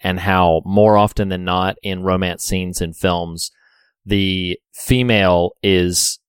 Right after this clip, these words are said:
um, you know, scantily clad or at least partially nude,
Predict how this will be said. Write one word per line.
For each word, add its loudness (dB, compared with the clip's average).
um, 0
you 2
know, 2
scantily -2
clad 0
or -2
at -2
least 0
partially -2
nude, -8